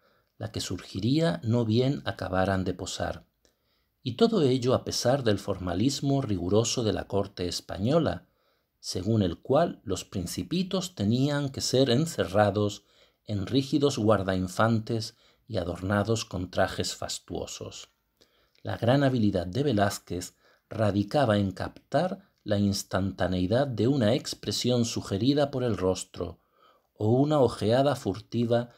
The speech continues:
que revelaba el carácter del modelo, el verdadero del niño,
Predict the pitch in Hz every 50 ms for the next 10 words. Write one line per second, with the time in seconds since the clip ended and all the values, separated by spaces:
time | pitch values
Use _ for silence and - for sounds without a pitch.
0 | _ _ _ _ _ _ - 101 95 98 92 85 90 87 98 110 123 117 104 98
1 | 95 - - 92 92 113 131 139 135 - - 147 135 127 120 131 123 120 120 110
2 | 98 95 90 85 85 87 87 87 - _ _ _ _ _ _ _ _ - 123 107
3 | 92 101 98 92 95 95 101 113 131 151 170 175 170 160 160 147 139 117 110 104
4 | 101 98 95 92 92 90 87 90 87 -